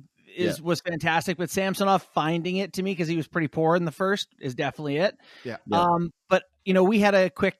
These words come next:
Speaker 1: text exchange that I wanted to throw to you guys. Can you
Speaker 2: Mm-hmm.
Speaker 1: imagine that playoff game if Liljegren's in the lineup and not Luke Schenn? And it's not a knock on Liljegren. More,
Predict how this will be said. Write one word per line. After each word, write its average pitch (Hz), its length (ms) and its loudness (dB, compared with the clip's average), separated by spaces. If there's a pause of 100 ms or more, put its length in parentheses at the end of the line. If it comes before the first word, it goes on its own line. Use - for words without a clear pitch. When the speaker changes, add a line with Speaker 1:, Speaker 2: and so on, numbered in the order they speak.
Speaker 1:
text 175 300 -2
exchange 156 480 -4
that 147 100 -4
I 147 60 0
wanted 151 300 -2
to 143 60 -10
throw 156 240 -2
to 151 60 -2
you 151 160 0
guys. 139 340 -2 (340)
Can 196 140 -4
you 226 140 -2
Speaker 2:
Mm-hmm. 262 140 -2
Speaker 1:
imagine 214 460 -4
that 156 340 2
playoff 156 440 -2
game 123 400 -8 (320)
if 139 140 -6
Liljegren's 165 680 0
in 165 80 -2
the 156 80 0
lineup 147 400 0
and 131 140 -2
not 135 240 0
Luke 131 240 -4
Schenn? 95 360 -8 (340)
And 180 120 0
it's 185 140 -4
not 214 220 4
a - 20 0
knock 220 280 4
on 185 100 0
Liljegren. 139 500 0 (180)
More, 202 440 0